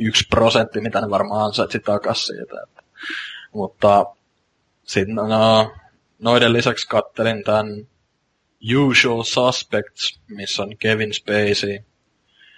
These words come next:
Tuli se tsekkailtua tossa jo-, jo-, jokunen viikko sitten, niin tota, ää, mua vähän harmittaa, koska mä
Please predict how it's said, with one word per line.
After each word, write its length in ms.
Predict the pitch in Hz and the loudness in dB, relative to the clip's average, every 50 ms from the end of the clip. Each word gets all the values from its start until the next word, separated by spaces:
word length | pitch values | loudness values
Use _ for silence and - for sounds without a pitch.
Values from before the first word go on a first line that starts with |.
| - _ _ _ - | -20 _ _ _ -10
Tuli 220 | - 101 98 104 | -6 -2 -2 0
se 160 | - 117 110 - - - _ - | 2 2 0 0 -2 -8 _ -4
tsekkailtua 640 | - 107 98 - _ - 107 101 98 - 98 104 | -2 -2 -2 -2 _ 0 2 2 2 0 -2 -4
tossa 480 | 101 - 104 104 - - - 113 101 95 - _ _ _ _ _ | -2 -2 -2 -2 -2 0 2 2 2 2 0 _ _ _ _ _
jo-, 240 | 98 98 95 - - _ _ | -6 -6 -6 -6 -8 _ _
jo-, 380 | 131 123 120 117 117 - - _ - | -2 0 0 0 0 -4 -14 _ -10
jokunen 640 | 123 131 139 139 139 - 139 123 117 113 113 110 - - - - - - - 90 92 98 | -2 0 2 2 2 0 0 0 0 0 -2 -4 -8 -12 -16 -20 -20 -16 -14 -14 -12 -6
viikko 440 | 107 107 110 110 - - _ - 104 | -2 -2 -2 -2 -2 -4 _ 0 0
sitten, 640 | - 104 104 - _ _ - 113 101 101 110 - - | 0 0 -4 -6 _ _ -4 -4 -4 -4 -6 -10 -14
niin 240 | 107 107 101 101 98 | -14 -12 -12 -12 -6
tota, 360 | - 101 98 - - 104 101 101 - _ _ _ _ _ _ _ _ _ _ _ _ _ _ _ _ _ - - - - - - _ _ _ _ - - | -6 -6 -4 0 2 2 2 0 -2 _ _ _ _ _ _ _ _ _ _ _ _ _ _ _ _ _ -14 -14 -14 -14 -16 -20 _ _ _ _ -2 2
ää, 260 | 107 104 104 104 101 98 - - _ _ _ _ _ _ _ _ | 4 6 8 8 6 4 2 -4 _ _ _ _ _ _ _ _
mua 200 | 107 117 127 147 | 0 2 4 4
vähän 180 | 175 170 160 | 4 4 4
harmittaa, 500 | 156 165 165 165 156 139 - _ - 113 | 4 4 4 4 2 -2 -6 _ -2 -2
koska 460 | 113 120 - - - 123 113 - - _ _ | -2 -2 -4 -2 0 0 0 0 -4 _ _
mä 260 | 113 113 120 123 | -4 -2 -2 -2